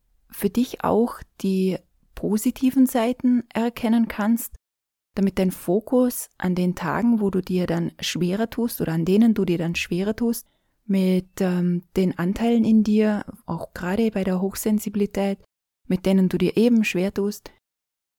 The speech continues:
dass du den Fokus auch auf die guten Seiten dann richten kannst. Und eines ist mir extrem wichtig für mich selber, das habe ich auch schon oft erkannt, ich trage ganz viel Fähigkeiten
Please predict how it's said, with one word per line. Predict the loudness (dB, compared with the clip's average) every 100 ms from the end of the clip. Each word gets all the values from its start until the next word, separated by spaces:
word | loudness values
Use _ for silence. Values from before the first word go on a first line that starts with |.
| _
dass | -4 -4 -4
du | -4 -2 -4 -6 -6
den | -4
Fokus | -2 -2 0 0
auch | 0 -4
auf | -8
die | -8 -12
guten | -4 -2 0 0
Seiten | 0 -2 -4
dann | -4 -2 -2
richten | -4 -4 -6
kannst. | -4 -4 -6 -8 -8
Und | -4 -2 -4 -6 -12 _ _
eines | -6 2 4 4 2
ist | -6 0
mir | 2 4 2 -2 -4
extrem | -8 -10 -12 -6 -2 0 0
wichtig | -2 -6 -4 -4 -4 -6
für | -4
mich | -2 -2 -4
selber, | -4 -2 0 -2 -4 _ _ _ _ _ _ _
das | -10 -6
habe | -4
ich | -2
auch | -2
schon | -2 -2 -2 -2
oft | -6 -6 -8
erkannt, | -8 -6 -4 -4 -4 _ _ _ _ _ _ _ _ _ _ _
ich | -2 0 0 -6 -18 _ _
trage | -8 -4 -2 0 -2 -4 _ _
ganz | -2 0 0 0 -6
viel | -10 -4 0 0 0 -4
Fähigkeiten | _ -4 -2 0 -2 -6 -4 -4 -4 -6